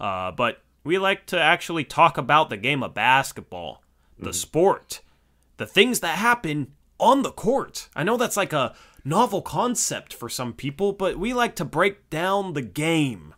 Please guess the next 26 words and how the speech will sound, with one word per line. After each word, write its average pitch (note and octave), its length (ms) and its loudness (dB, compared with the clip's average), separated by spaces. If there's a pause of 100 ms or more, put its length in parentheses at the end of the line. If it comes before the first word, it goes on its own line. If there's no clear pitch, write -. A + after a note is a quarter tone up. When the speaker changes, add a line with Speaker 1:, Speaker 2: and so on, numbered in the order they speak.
(300)
Speaker 1:
So B2+ 580 0 (460)
if - 160 -10
you're F3+ 100 0
gonna G#3+ 140 0
have G#3+ 320 4
a D#3 80 2
bold F#3+ 280 0
opinion G#3 360 -4
about D#3 260 0
so, G3+ 320 -4
so-and-so G#3 420 -4
being G#3 220 -6
trash, - 720 -4
you A#2+ 140 -8
better F3 380 0
have D3+ 200 -2
something D#3+ 340 -4
to A#2+ 60 -4
back B2+ 300 -4
it A#2 80 -8
up B2+ 160 -4
of G2+ 140 -12
substance, - 680 -2
or C#3+ 140 -4
else, - 480 -2
Speaker 2:
Well - 120 0